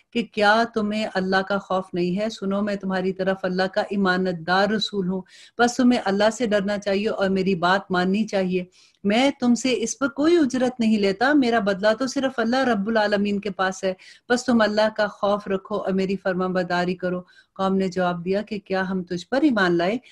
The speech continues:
तेरी ताबेदारी तो बड़े ही रजील लोग करते हैं।"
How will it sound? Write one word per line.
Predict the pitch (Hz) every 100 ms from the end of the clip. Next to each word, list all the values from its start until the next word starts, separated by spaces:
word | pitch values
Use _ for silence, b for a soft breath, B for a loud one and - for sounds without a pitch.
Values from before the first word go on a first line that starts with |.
| b
तेरी | 214 202 220
ताबेदारी | 208 196 208 214 220 220
तो | 254 269
बड़े | 269 320
ही | 339
रजील | 277 226 254 240
लोग | 226 220
करते | 208 190 196
हैं।" | 196